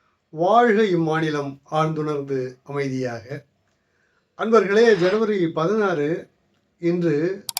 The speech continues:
தத்துவஞானி வேதாத்திரி மாமுனி அவர்கள் வாழ்த்து என்கிற தலைப்பிலே நம்மை சிந்திக்க சொல்கிறார். பொதுவாகவே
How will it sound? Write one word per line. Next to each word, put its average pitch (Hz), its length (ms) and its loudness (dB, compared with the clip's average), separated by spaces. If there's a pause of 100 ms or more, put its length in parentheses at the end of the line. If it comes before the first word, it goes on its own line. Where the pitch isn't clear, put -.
தத்துவஞானி 156 520 0
வேதாத்திரி 165 520 -4
மாமுனி 131 320 -4
அவர்கள் 127 520 -6 (840)
வாழ்த்து 208 840 2
என்கிற 165 260 0
தலைப்பிலே 147 640 0
நம்மை 127 240 4
சிந்திக்க 147 420 -10
சொல்கிறார். 113 520 -16 (1400)
பொதுவாகவே 214 840 4